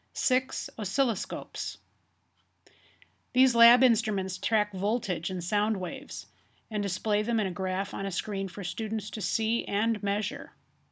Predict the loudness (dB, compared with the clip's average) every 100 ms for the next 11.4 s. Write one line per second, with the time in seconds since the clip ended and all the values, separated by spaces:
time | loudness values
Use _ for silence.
0 | _ _ _ _ -20 -20 -20 _ _ 2
1 | 4 6 6 4 2 0 2 2 0 0
2 | -2 2 2 4 4 2 4 6 4 2
3 | 0 0 0 0 0 0 -2 0 -2 -2
4 | -2 -2 -2 -2 -6 -8 -12 -20 _ _
5 | _ _ _ _ _ _ _ _ -20 -10
6 | 8 10 10 10 8 6 4 2 2 2
7 | 0 -2 -2 -6 -2 -2 -2 -4 -2 0
8 | 0 -2 -8 -10 -14 _ _ _ _ _
9 | _ _ _ -2 0 2 4 4 4 2
10 | 2 0 0 0 0 -2 -6 -4 -4 -4
11 | -4 -2 -2